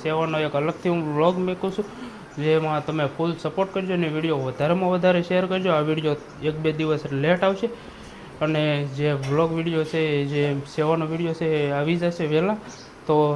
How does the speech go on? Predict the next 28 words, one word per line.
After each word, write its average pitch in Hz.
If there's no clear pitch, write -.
ચાલો, 147
હવે 135
આપણે 135
વીડિયો 170
કન્ટિન્યુ 175
જોતા 170
રહેજો, 180
ને 170
વ્લોગ 160
એડિટિંગ 185
કરી 190
નાખીએ, 185
ને 170
એક 151
શોર્ટ 151
વીડિયો 156
એડિટિંગ 160
કરવાનું 185
છે, 180
એ 175
પણ 220
કરી 208
નાખીએ. 202
તો 170
તમને 196
મારા 220
વ્લોગ 196
કેવા 190